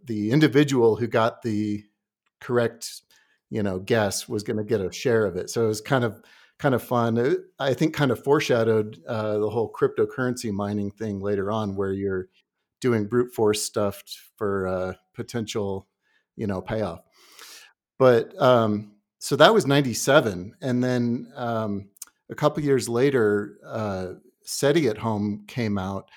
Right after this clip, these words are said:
and, and, um, used the same kind of idea where they're gonna, um, hand out little chunks of work to people on the internet that were interested in helping out.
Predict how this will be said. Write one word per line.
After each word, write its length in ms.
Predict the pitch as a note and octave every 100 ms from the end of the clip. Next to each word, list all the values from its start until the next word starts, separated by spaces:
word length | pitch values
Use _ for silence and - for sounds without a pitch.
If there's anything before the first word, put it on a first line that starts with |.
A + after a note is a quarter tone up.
| - _ -
and, 360 | A2+ G#2 G#2 -
and, 460 | A#2 G#2+ G#2+ G2+ G2 - _ -
um, 480 | A2 G2 F2+ F2+ C3
used 260 | C#3+ C3 B2
the 80 | A#2+
same 260 | - B2+
kind 220 | B2 C3+ A#2+
of 100 | G#2
idea 460 | G#2 G#2+ C#3+ B2+
where 420 | G#2+ G#2+ G#2+ G#2 - _ _ _ _
they're 200 | A#2 A2+
gonna, 500 | A#2 A#2 A2 G#2+ G2+ - _ -
um, 500 | A#2 G2+ F#2+ F#2 F#2+ _ - _ _ -
hand 280 | C#3 C3+
out 240 | B2+ B2 -
little 320 | C3 B2+ A#2
chunks 400 | - C#3+ C3+ -
of 140 | B2
work 340 | A#2+ C3+ B2 - -
to 560 | - A#2 A2 A2 G#2+ - _ _ _ _ _ -
people 300 | C3+ B2+ B2
on 260 | B2 B2+
the 420 | B2 A#2+ A#2 A2+ - - _
internet 420 | D3 D#3 B2 A#2+
that 120 | - B2
were 140 | A2+
interested 440 | A2+ C3 A#2 B2
in 60 | G#2+
helping 420 | G#2 A#2 A#2 G#2+
out. 340 | A#2+ A2+ F#2+